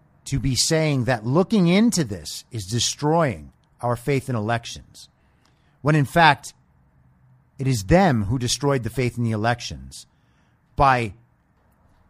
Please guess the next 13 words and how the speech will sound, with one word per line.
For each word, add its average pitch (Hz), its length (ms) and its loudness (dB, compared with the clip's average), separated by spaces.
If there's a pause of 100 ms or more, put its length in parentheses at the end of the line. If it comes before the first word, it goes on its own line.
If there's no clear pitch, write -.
(340)
capriciously 147 680 2
changing 131 640 0 (240)
voter 139 440 4
rules 92 640 -10 (1040)
and 127 240 -2
methods 139 520 2
of 117 100 -2
voting 104 500 -6 (400)
and 139 160 2
methods 143 340 0
of 131 140 -6
counting 143 520 0
votes 101 580 -8